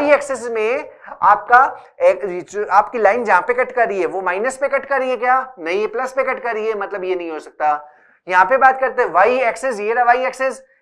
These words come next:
यहाँ पे जहां पे भी कट कर रही है वहां पे ज-, माइनस है क्या? नहीं, ये तो मूल बिंदु से प्रतिच्छेद कर रही है, मतलब ये भी नहीं होगा।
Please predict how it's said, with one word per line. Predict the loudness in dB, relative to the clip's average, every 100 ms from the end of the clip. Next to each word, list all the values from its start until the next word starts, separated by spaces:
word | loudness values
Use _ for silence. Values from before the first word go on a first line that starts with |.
| 0
यहाँ | 4 4
पे | 4
जहां | 0 2
पे | 0
भी | 0
कट | 0 2
कर | 0
रही | 0
है | 0
वहां | 0 0
पे | -2 -6 -12
ज-, | -8
माइनस | -6 -4 -6 -6 -6
है | -2
क्या? | 0 0 -4 -8
नहीं, | -6 -6
ये | -8
तो | -8
मूल | -6 -4
बिंदु | -4 -6
से | -6
प्रतिच्छेद | -8 -8 -6 -6
कर | -6
रही | -6
है, | -8 -10 _ _ -10
मतलब | -6
ये | -6
भी | -6
नहीं | -6 -6
होगा। | -2 -2